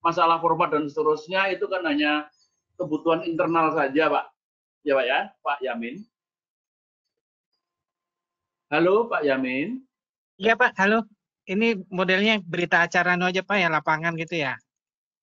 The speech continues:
Speaker 1: Ya, Bapak
Speaker 2: Pak,
Speaker 1: kan dari
Speaker 2: Pak.
Speaker 1: penyedia jasa ya? Dari, atau dari pengguna? Pak Yamin.
Speaker 2: Eh, iya, Pak, dari penyediaannya. Anunya
Speaker 1: Oh,
Speaker 2: apa?
Speaker 1: kalau penye-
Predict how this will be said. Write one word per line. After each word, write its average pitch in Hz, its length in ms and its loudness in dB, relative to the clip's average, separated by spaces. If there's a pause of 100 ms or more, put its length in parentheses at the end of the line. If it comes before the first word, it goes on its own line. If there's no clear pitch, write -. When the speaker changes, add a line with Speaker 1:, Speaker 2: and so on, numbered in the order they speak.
Speaker 1:
Ya, 165 480 4
Bapak 156 160 2
Speaker 2:
Pak, - 160 2
Speaker 1:
kan 269 140 2 (100)
dari 180 320 0
Speaker 2:
Pak. 151 240 -2
Speaker 1:
penyedia 190 400 -2
jasa 147 400 0
ya? 123 160 -6 (400)
Dari, 143 640 -2
atau 196 320 -4
dari 156 300 0
pengguna? 165 420 -6 (1500)
Pak 147 160 -4
Yamin. 135 400 -2 (160)
Speaker 2:
Eh, 170 480 -2 (880)
iya, 170 140 2
Pak, 202 180 0
dari 160 160 0
penyediaannya. 160 720 -2 (680)
Anunya 165 320 2
Speaker 1:
Oh, - 80 -10
Speaker 2:
apa? 208 80 4
Speaker 1:
kalau 233 160 2
penye- 226 240 -4